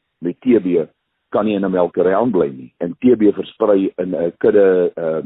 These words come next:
enige kudde van diere baie vinnig. So as jou, as daar van jou werkers is wat met daai diere werk, wat T B het, dan dra ons dit oor van mens na dier.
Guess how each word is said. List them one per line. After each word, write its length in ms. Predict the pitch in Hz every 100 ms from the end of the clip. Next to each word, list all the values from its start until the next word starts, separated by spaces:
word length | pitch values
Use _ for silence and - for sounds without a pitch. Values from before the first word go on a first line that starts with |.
| -
enige 360 | 135 131 101 87
kudde 320 | 92 87 80 -
van 120 | 78 80
diere 320 | 82 82 82 -
baie 240 | 82 80
vinnig. 400 | - 123 90 - _ _ _
So 140 | - 95
as 140 | 101
jou, 260 | 107 107 101 _ _ _ _ _ _
as 120 | 98
daar 140 | 104
van 140 | 104 107
jou 100 | 95
werkers 400 | 117 147 147 -
is 140 | 113
wat 160 | 101 85
met 120 | 85
daai 200 | 87 107
diere 260 | 98 98 87
werk, 240 | 90 85 _ _
wat 140 | 73
T 180 | - 117
B 40 | 95
het, 260 | 87 85 - _
dan 120 | 73
dra 220 | 76 78
ons 180 | 80 78
dit 200 | 71 -
oor 160 | 82 71
van 200 | 71 69
mens 340 | 71 67 - _ _
na 220 | 65 65 64
dier. 360 | 78 69 50